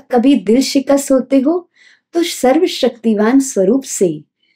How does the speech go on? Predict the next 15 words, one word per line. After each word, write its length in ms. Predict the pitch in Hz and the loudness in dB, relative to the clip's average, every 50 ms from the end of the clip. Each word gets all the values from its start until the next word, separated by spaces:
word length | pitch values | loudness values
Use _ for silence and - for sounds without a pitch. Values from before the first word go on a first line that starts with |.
| _ _ _ _ - | _ _ _ _ -8
"मैं 320 | 175 180 190 220 254 262 240 | -6 -2 0 0 2 2 2
मास्टर 600 | 202 175 170 185 180 - - - - 320 359 349 | 0 0 -2 -2 -4 -4 -10 -4 -2 0 0 0
सर्वशक्तिवान 1040 | - - 247 208 202 220 220 226 - 202 185 - _ 196 185 165 180 175 175 175 165 | 0 0 -2 0 0 0 -2 -2 -4 -6 -6 -4 _ -6 -4 -2 -2 -2 -2 -4 -4
हूं," 240 | 160 202 247 247 233 | -4 -2 0 0 0
ये 120 | 254 247 | 0 -2
स्मृति 600 | 233 - - 226 208 202 220 214 214 - 285 285 | -4 -2 -2 0 2 2 0 0 0 0 0 0
स्वरूप 420 | 277 - - 185 175 180 180 175 _ | 0 -2 -4 -2 -2 -2 -4 -6 _
को 200 | - 269 269 - - | -4 -4 -4 -4 -4
emerge 400 | 185 180 185 196 196 190 - - | -2 2 2 2 2 0 -4 -8
करो, 280 | - - - - 165 - _ _ _ _ _ _ _ _ _ _ _ _ _ _ _ - | -8 -8 -10 -10 -12 -20 _ _ _ _ _ _ _ _ _ _ _ _ _ _ _ -2
तो 100 | 269 233 | -2 -2
दिल 440 | 190 180 165 165 220 247 269 247 | 0 -4 -4 0 2 2 2 2
खुश 580 | 247 - - - - 269 277 269 - - - - | -2 -6 -8 -2 0 0 0 0 -2 -6 -6 -4
हो 80 | 180 165 | -6 -4
जाएंगे 600 | 170 - 165 - - - - - 208 180 - | -4 -4 -6 -4 -6 -6 -8 -8 -10 -12 -12